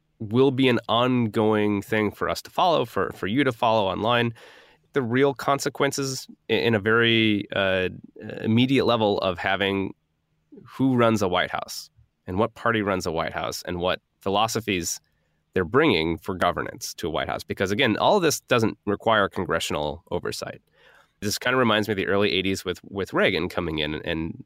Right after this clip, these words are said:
their attitudes towards the regulatory structures of, of government and who they serve. Um, so whether you agree with this or not, or, or if it's, if you're i-, indifferent to it, it's one of those longer term real consequences, but also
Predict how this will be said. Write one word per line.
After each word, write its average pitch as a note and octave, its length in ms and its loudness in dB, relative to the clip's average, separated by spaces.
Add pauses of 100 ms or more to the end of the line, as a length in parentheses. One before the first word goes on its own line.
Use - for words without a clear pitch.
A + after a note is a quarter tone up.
(100)
their G#2+ 240 2
attitudes F#2 440 -2
towards D2+ 340 -6
the F2 100 -8
regulatory E2 600 -4
structures - 640 -8
of, F2 260 -6
of F2+ 160 -6
government E2 360 -4
and F#2+ 80 -12
who G#2+ 120 -2
they F2+ 180 0
serve. - 380 -6 (640)
Um, D2+ 240 -4
so - 140 -2
whether A2+ 160 4
you A2 60 2
agree C3+ 160 4
with C3 80 2
this B2+ 180 2
or A2+ 60 4
not, F#3+ 260 2 (100)
or, E2+ 220 2
or F#2 260 2
if F2+ 160 -2
it's, - 200 -8
if - 160 -12
you're D#2+ 180 -8 (140)
i-, - 160 -8
indifferent A#2+ 500 0
to C3 140 0
it, B2+ 140 0 (580)
it's G2+ 200 -2
one C3+ 200 4
of D3 60 4
those B2 280 2
longer A#2+ 360 2
term A2+ 520 0 (340)
real B2+ 280 2
consequences, A#2+ 840 -4
but - 160 -2
also A2 500 2